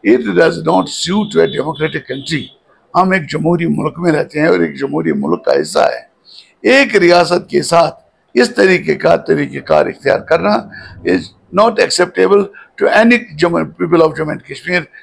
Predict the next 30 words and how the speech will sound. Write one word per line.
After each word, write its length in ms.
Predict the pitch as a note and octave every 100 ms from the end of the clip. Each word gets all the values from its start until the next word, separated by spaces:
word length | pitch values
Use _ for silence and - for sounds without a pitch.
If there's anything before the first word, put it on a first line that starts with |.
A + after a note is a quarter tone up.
| -
सियासी 380 | F3+ F3 F3
पार्टी 340 | E3 D3+ D3 D#3
महबूबा 440 | D#3+ D#3 D3+ D#2
मुफ्ती 480 | D#2 C3+ - C#2+ C#2 _ _ _ _
vehemently 560 | E3 C4+ A#3+ G#3+ C#3+ D3+ - _ _
इन 100 | F#3
सारी 380 | E3+ - - A#3
चीज़ों 320 | E3+ D#3+ D3
के 180 | C#3 C#3+
ख़िलाफ़ 320 | B2+ D3+ D3 - - _
अपनी 260 | - D#3 E3
जद्दोजहद 540 | C#3 D3+ C#3+ C#3+ D3
में 120 | C#2+
निबरत 440 | C#3 C3+ - D2 -
आजमा 320 | - - E2+
है 220 | B1 B1+ - _ _ -
और 120 | D3+
मुझे 300 | D#3+ D#3+ C#3+
यकीन 320 | C3+ F3+ D#3+
है 200 | D3 C#3+ _ - _
कि 80 | F3
उनकी 320 | E3 D#3 D#3
जद्दोजहद 580 | C#3+ - - C3+ D3+ D3
रंग 200 | - -
लाएगी, 500 | - E3+ E3 D#3 D#3+ _ _ _ -
वो 100 | D#3
कामयाब 420 | - D3 - -
होंगी, 380 | D#3 E3 D#3+ - - - _
लोग 280 | D#3+ F3+ F3
समझेंगे 680 | - D#3+ C#3+ E3 D#3 E3 -